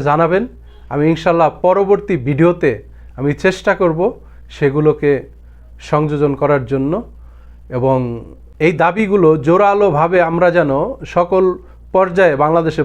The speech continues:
পৌঁছে দিতে পারি, সেই ব্যবস্থা সবারই করতে হবে। সবাইকে শেয়ার করতে হবে, বেশি বেশি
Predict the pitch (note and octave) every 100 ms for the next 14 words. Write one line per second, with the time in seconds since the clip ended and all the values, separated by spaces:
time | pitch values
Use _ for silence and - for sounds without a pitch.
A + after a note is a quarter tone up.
0 | - G#3+ - G#3+ F#3+ F3 D3 C3 D3+ A#3
1 | - - - - E3+ F#3 D#3 D#3 F#3 -
2 | G3 G#3+ - - - - D#3 E3+ F#3 F#3+
3 | F#3+ G#3 F3 F3+ A3 B3+ - - - D#3
4 | D#3+ E3+ F#3+ - - D#3 E3 F3+ F3+ F3
5 | F3+ F#3 F#3 E3 F#3+ F3